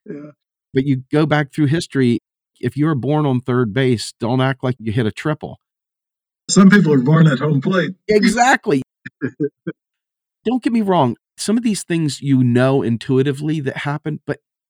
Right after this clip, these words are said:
Speaker 2: just the <laughs> idea of acting like they gotta maintain the separation. We definitely need to provide school, but we need to give a little bit more to the whites to make sure we maintain the exact same positional hierarchy,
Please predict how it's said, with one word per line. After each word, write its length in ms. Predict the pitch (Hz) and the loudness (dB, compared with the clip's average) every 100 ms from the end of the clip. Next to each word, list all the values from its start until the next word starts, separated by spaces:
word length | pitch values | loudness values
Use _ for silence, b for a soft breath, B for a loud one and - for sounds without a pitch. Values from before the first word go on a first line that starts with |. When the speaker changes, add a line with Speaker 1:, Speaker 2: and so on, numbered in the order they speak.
| - | -8
Speaker 2:
just 260 | 160 - 135 | -6 -6 -8
the 100 | - | -8
<laughs> 40 | |
idea 640 | 110 135 107 - 120 - 160 - 123 - _ _ _ _ - | -4 -4 -4 -8 -10 0 0 0 -12 -14 _ _ _ _ -4
of 300 | 135 123 107 - | 2 2 0 -4
acting 440 | 123 139 - 123 | -4 -4 -4 -2
like 240 | 110 107 - | 0 -2 -2
they 100 | 127 | -4
gotta 260 | 117 127 113 | 0 0 2
maintain 760 | 107 127 143 147 - 139 135 | 2 2 2 -2 -4 -2 0
the 80 | 117 | -2
separation. 920 | - 127 120 101 110 113 - 73 53 _ _ _ _ _ - | -4 -6 -4 -2 0 -2 -4 -14 -16 _ _ _ _ _ -4
We 160 | 110 | -4
definitely 460 | 92 156 190 123 120 | -2 -2 -2 0 2
need 200 | 120 113 | 2 0
to 60 | 104 | -2
provide 540 | - 90 107 101 85 | -4 0 2 0 -2
school, 480 | - - 123 135 117 _ _ _ _ _ | -8 -8 -4 -2 -4 _ _ _ _ _
but 240 | 285 254 - _ _ - | -2 -2 -6 _ _ -6
we 80 | 196 | 0
need 180 | 254 | 0
to 60 | 208 | 0
give 240 | 147 123 90 | 0 -2 -2
a 40 | |
little 380 | 117 202 139 233 | -4 -2 0 0
bit 180 | 180 - | 0 0
more 200 | 160 156 | -2 0
to 60 | |
the 100 | 131 | 0
whites 300 | 107 120 117 | 2 0 0
to 80 | - | -2
make 180 | 110 131 | -2 -2
sure 180 | - 104 | -2 -2
we 160 | 98 | 0
maintain 680 | 90 113 151 151 131 110 113 | 0 0 0 0 -4 -2 -2
the 140 | 95 85 | -2 -6
exact 520 | 85 - 110 113 - | -8 -4 -4 -4 -10
same 340 | - 107 98 | -8 -6 -4
positional 600 | - 101 107 107 113 98 - | -4 -4 -4 -6 -6 -8 -4
hierarchy, 640 | 110 104 98 90 - 90 | -4 -4 -8 -10 -18 -20